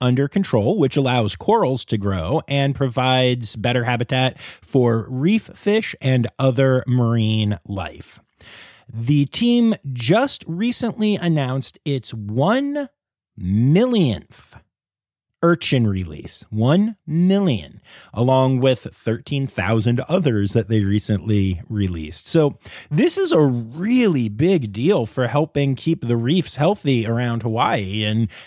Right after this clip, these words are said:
as you know from other episodes of this podcast or just not living in a box,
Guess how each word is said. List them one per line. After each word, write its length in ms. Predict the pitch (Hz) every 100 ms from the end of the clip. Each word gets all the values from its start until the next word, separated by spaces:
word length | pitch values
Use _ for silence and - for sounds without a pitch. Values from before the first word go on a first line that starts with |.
| -
as 160 | 175
you 80 | 175
know 140 | 170
from 160 | 185 156
other 240 | 143 151
episodes 400 | 147 156 139 135
of 80 | 120
this 140 | 117 -
podcast 680 | 160 185 143 135 143 -
or 220 | 113 113 110
just 480 | 101 120 107 -
not 260 | 107 120 110
living 300 | 117 107 110
in 80 | 98
a 40 |
box, 460 | 95 - 160 -